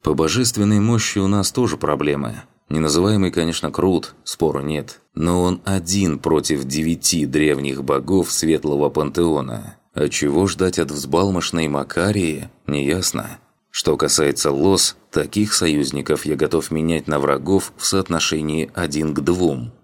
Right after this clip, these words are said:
да ещё приплачивать. Только вот не наблюдается что-то толпы желающих, а жаль.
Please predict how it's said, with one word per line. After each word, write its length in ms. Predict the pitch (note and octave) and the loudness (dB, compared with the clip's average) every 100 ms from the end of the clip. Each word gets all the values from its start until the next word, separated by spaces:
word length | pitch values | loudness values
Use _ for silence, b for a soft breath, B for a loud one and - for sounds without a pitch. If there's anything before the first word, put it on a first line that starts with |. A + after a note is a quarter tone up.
| - | -4
да 140 | C3+ | 0
ещё 240 | A#2 - | 0 0
приплачивать. 800 | D2 D2+ D2+ C2+ - C#2 - - - _ | -2 -2 0 -2 -2 -4 -4 -6 -12 _
Только 360 | - F#2+ E2 E2+ | 0 2 4 4
вот 200 | E2 D#2 | 4 2
не 80 | E2+ | 0
наблюдается 680 | E2 D#2+ F2 G2 D2+ - D2 | 2 2 2 2 2 0 -4
что-то 360 | - D#2+ D2 | -2 -2 -4
толпы 420 | C#2+ D#2+ E2 - D2+ | -2 0 0 0 0
желающих, 840 | D2 E2 C#2+ C2 - - - - _ | 0 0 0 -2 -4 -6 -8 -16 _
а 120 | A2 | -2
жаль. 360 | F2+ C#2 C2+ - | -2 -2 -6 -10